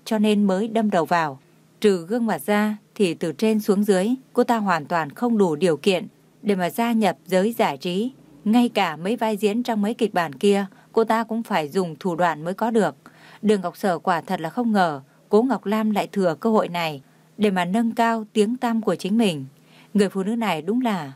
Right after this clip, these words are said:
lúc nào cũng muốn tìm cách dẫm đạp tới. Đường Ngọc Sở cũng nhận xét một câu. Lúc này là Tiểu Lan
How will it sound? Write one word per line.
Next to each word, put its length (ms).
lúc 220
nào 280
cũng 180
muốn 200
tìm 260
cách 240
dẫm 260
đạp 220
tới. 300
Đường 140
Ngọc 200
Sở 220
cũng 200
nhận 180
xét 220
một 200
câu. 280
Lúc 180
này 240
là 180
Tiểu 240
Lan 320